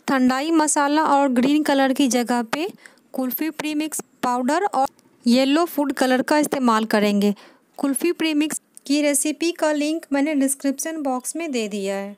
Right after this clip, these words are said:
दस मिनट के बाद ठंडाई मसाला चॉकलेट स्टीरर को हम फ्रिज से निकालते हैं और डिमोल्ड कर लेते हैं।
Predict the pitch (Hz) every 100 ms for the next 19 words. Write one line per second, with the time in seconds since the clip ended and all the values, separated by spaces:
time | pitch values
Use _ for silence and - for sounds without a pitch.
0 | _ _ _ - 220 269 330 - 339 330
1 | 311 - 294 226 220 277 285 - 247 247
2 | 254 285 339 302 277 277 269 285 285 247
3 | 247 277 294 269 254 269 269 285 - 285
4 | 277 262 247 247 - 285 269 254 262 262
5 | 254 277 294 381 _ _ _ - 262 302
6 | 262 262 269 269 277 240 220 208 - 202
7 | 202